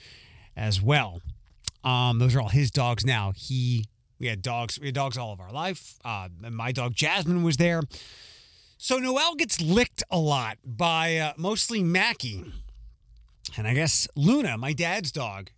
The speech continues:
likes to lick Noelle as well. And I asked him, I was like, "How does she feel about that?"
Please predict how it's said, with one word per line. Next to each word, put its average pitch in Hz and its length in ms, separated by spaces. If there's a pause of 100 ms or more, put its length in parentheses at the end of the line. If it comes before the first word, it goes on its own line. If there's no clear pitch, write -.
(180)
likes 127 380
to 202 180
lick 135 380
Noelle 143 600
as 131 200
well. 175 320 (420)
And 113 340 (1000)
I 143 60
asked 185 240
him, 165 60
I - 20
was 131 80
like, 135 240
"How 131 140
does 135 100
she 180 140
feel 262 240
about 175 320
that?" 104 240